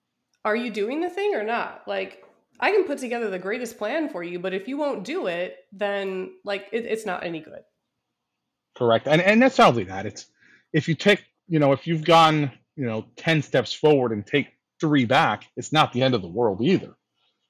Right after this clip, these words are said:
Speaker 2: Uh, at the end of the day, like I said before, it's, it's a long-term goal for your health.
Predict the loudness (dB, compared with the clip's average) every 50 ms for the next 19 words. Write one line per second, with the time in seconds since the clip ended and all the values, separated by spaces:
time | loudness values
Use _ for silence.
0 | _ _ -16 -14 -10 -6 -4 -4 -4 0 2 4 4 4 4 4 6 6 6 8
1 | 8 6 4 2 0 -2 -4 -2 0 0 0 0 0 -6 -8 -8 -4 -2 0 2
2 | 2 2 2 0 -2 -4 -8 _ -6 -6 -6 -6 -4 -2 -2 0 0 -2 -2 0
3 | 2 4 4 4 2 -2 -6 -4 -4 -4 -4 -4 -4 0 4 4 6 6 4 2
4 | -6 _ _ _ _ _ _ _ _ -4 -2 -2 -2 -2 -6 -8 -10 -12 -12